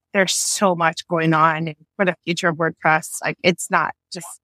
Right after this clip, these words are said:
I mean, the software, yes, the community just really is the, like, g-, engine here. And when you go to WordCamps, when you're part of WordCamps, you get to really experience that.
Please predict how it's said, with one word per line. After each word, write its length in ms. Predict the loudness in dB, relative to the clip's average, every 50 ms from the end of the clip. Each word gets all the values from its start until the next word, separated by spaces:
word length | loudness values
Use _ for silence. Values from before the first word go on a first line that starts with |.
| _ _
I 60 | -2
mean, 220 | -2 0 0 0 -2
the 60 | -4
software, 460 | -4 0 2 2 2 2 2 0 2
yes, 400 | 2 4 2 2 2 2 -2 -6 _ _ _ _
the 80 | -10 -10
community 680 | -8 -6 -6 -4 -2 -2 -2 0 0 0 0 0 -2
just 320 | -4 -4 -8 -8 -8 -10 -16 _ _ _ _ -20 _ _ -6 0
really 400 | 4 6 6 6 6 6 4 4
is 200 | 4 2 0 -4
the, 120 | -6 -6
like, 240 | -6 -4 -6 -6 -8 _ -6
g-, 80 | -6 -6 -6 -4
engine 500 | -4 -4 -2 -2 -4 -4 -6 -6 -8 -12 _ _ _ _ _ _ _
here. 420 | -6 -4 -2 -2 -2 -2 -2 -4 -6
And 360 | -4 -4 -4 -4 -6 -8 -10 -10 -8
when 180 | -4 -2 0 2
you 140 | 4 4 4
go 180 | 6 6 6
to 80 | 6 6
WordCamps, 420 | 2 0 0 0 -2 -2 -2 -4
when 80 | -8 -10
you're 80 | -10 -6
part 240 | 0 2 4 4
of 80 | 4 4
WordCamps, 440 | 2 0 0 0 -2 -2 -2 0 -2
you 60 | -2
get 120 | -2 -2
to 80 | -6 -8
really 240 | -8 -6 -4 -2 -2
experience 640 | -4 -4 -10 -10 -8 -6 -4 -2 -2 -2 -4 -4 0
that. 280 | 2 4 4 4 4 2